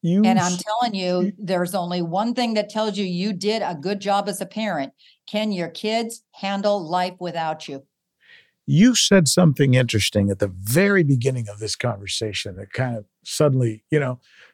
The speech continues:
Speaker 1: sometimes when someone says something and there's a picture in my head of it, and I bet you there was a picture in the head of a lot of people who are listening to this.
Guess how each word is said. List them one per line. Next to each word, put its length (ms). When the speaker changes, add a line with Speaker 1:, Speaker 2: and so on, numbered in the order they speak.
Speaker 1:
sometimes 400
when 220
someone 400
says 340
something 420
and 380
there's 220
a 60
picture 500
in 120
my 180
head 280
of 180
it, 200
and 600
I 40
bet 280
you 60
there 120
was 140
a 40
picture 380
in 80
the 80
head 160
of 100
a 40
lot 260
of 100
people 360
who 120
are 60
listening 380
to 100
this. 320